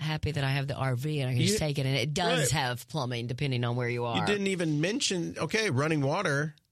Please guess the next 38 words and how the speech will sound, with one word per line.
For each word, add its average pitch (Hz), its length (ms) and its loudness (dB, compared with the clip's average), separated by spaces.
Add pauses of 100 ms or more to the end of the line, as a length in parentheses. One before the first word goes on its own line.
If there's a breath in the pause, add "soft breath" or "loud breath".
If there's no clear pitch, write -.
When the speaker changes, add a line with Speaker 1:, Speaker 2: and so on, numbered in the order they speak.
Speaker 2:
What 160 160 0
about 170 380 0 (100)
the, 147 100 -8
the 139 160 -2
toilet 170 500 -2
and 135 140 0
the 120 60 4
shower? 151 640 -2 (1000 loud breath)
Speaker 1:
Yeah, 135 180 -6
somebody 196 360 -2
on 202 80 0
the 196 40 -2
text 214 300 -4
line 160 160 2
knows 156 180 -2
exactly 165 380 -2
who 175 60 -2
I'm 156 80 -2
talking 175 320 -4
about. 147 180 0
There's 147 140 -4
a 156 40 -4
lot 151 140 0
of 151 60 -4
videos 160 420 -2
of 143 80 -2
a 147 60 -2
woman 147 320 -2
in 139 80 -2
Alaska, 135 720 -2 (880 soft breath)
uh, 131 320 -2
on 143 160 -2
TikTok - 760 -6 (1040)
but, 135 300 -10 (720)
yeah, 139 280 -8
kind 175 280 -6
of 131 300 -4 (1120)
crazy. 151 720 -6